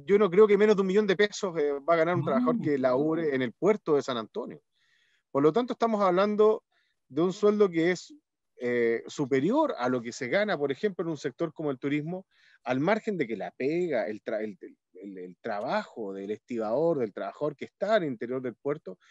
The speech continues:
Speaker 1: es un trabajo muy sacrificado. Y muchas veces eso se conoce poco. Parte de la pega, que, del, bueno, pero el término pega, pero parte del trabajo que nos toca a nosotros es poder visualizar a ese hombre, a esa mujer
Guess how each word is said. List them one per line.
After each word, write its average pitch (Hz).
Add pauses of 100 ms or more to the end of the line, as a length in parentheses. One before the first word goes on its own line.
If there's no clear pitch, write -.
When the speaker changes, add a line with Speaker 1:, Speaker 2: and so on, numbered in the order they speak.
(160)
Speaker 1:
es 147
un 185
trabajo 175
muy 160
sacrificado. 147 (400)
Y 135
muchas 170
veces 185
eso 185
se 165
conoce 160
poco. 127 (300)
Parte 202
de 180
la 131
pega, 156
que, 110
del, 113 (260)
bueno, 101
pero 170
el 175
término 190
pega, 190
pero 143 (340)
parte 208
del 190
trabajo 170
que 147
nos 131
toca 123
a 113
nosotros 120
es 180
poder 180 (380)
visualizar 190 (500)
a 123
ese 139
hombre, 143
a 127
esa 139
mujer 120